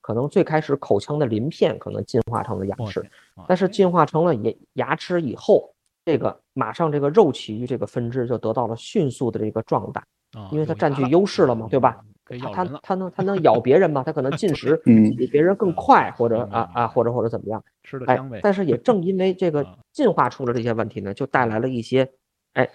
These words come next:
Speaker 1: 这个牙齿的问题啊。所以呢，人类学家呢，可能或者认为就是有这种人类学家呢，还有医学家或者口腔学家的这种双重背景或者三重背景的人们呢，就，
Speaker 2: 嗯。
Speaker 1: 就发现呢，这些呢，实际上就现在的这个牙齿的问题呢，还是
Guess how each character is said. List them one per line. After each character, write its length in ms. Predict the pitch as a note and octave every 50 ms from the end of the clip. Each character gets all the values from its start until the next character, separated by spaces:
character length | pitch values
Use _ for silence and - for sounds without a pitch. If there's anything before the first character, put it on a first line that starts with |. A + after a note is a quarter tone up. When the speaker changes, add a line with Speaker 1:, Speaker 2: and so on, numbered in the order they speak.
| _ _ _ _
Speaker 1:
这 140 | _ - D3
个 160 | B2+ A2+ - _ _ _
牙 140 | - C3+ B2 - -
齿 200 | - - - -
的 100 | D2 E2
问 160 | G#2 A2 A2 -
题 160 | - - F#2
啊。 140 | F2 D2+ E2
所 160 | G#2+ - D3 E3
以 40 | F3
呢， 200 | E3+ E3 D3 C3+
人 200 | A#2+ B2 B2+ D3+
类 140 | A3 B3+ G3
学 160 | C#3 - A#2+ G#2+
家 180 | A2 A#2+ A2
呢， 180 | A2 A#2 A2+ A2
可 140 | - - G#2
能 120 | G#2 A2+
或 180 | B2+ - - D#3+
者 100 | C3 A#2+
认 160 | A2 A2+ A2+
为 100 | A#2+ B2+ C#3+
就 100 | D#3+ D3
是 220 | - - A2+ G#2+ - - - - - - _ _ _ _
有 160 | - A#2+ A#2
这 140 | - F3 D#3+
种 160 | D3+ C3 A#2
人 160 | A#2 B2 D3+
类 140 | F#3+ F#3+ D3
学 180 | - - A2+
家 180 | A2+ C3+ B2+ B2
呢， 100 | A#2+ A2+
还 80 | A#2 B2
有 140 | B2+ B2+
医 220 | - D#3+ E3 D3+ C3+
学 20 |
家 180 | B2+ B2+ A#2+ A#2
或 160 | - - C3
者 100 | A#2+ C3
口 200 | C3+ - - G#2+
腔 200 | G#2 - C3 C#3+ C#3+
学 120 | - A2+
家 180 | A2+ C3+ B2 B2
的 80 | C3+
这 100 | C3 C3+
种 220 | A#2+ A2 G2+ G2 - _ _ _ _ _
双 260 | _ - - G#3 G3+ F#3+
重 180 | E3 D3 C#3+
背 140 | C3 C#3+ B2+
景 160 | - G#2+ G2
或 140 | - - C3+
者 80 | A2+ A#2
三 240 | - - G3 G3
重 160 | F3 E3 C3 B2
背 160 | - C3 A2+
景 100 | A#2 G#2+
的 60 | F2+ F2
人 100 | G2 G2
们 160 | G#2 A2 A#2
呢， 100 | A#2 A2+
就， 160 | A2+ - A2+ A2+
Speaker 2:
嗯。 80 | A#2
Speaker 1:
就 100 | A2+ A#2+
发 180 | G#2+ - C3+ B2+
现 180 | C3 - C3 A2
呢， 120 | G#2 G2+ G2 _ _ - _ _ _ _ _
这 140 | - G#3+
些 160 | D#3+ - D#3 C#3
呢， 140 | C3 B2+ A#2+
实 180 | B2 - - C3+
际 120 | D#3+ E3+
上 160 | D#3 D#3 C3+
就 80 | A#2+ B2+
现 260 | C3 - - F#3 E3
在 160 | F3 A3 F#3+ D3+
的 80 | A#2+
这 120 | A2+ B2+ A#2
个 80 | A2+ A2
牙 200 | A2 A2 A2+ B2+
齿 160 | - - -
的 80 | - A2+
问 120 | A2+ G#2+
题 160 | G2+ - G#2 G#2
呢， 160 | G#2 G2+ G2+ -
还 280 | - - - - G#2+ C#3+
是 280 | - - G#3 D3+ -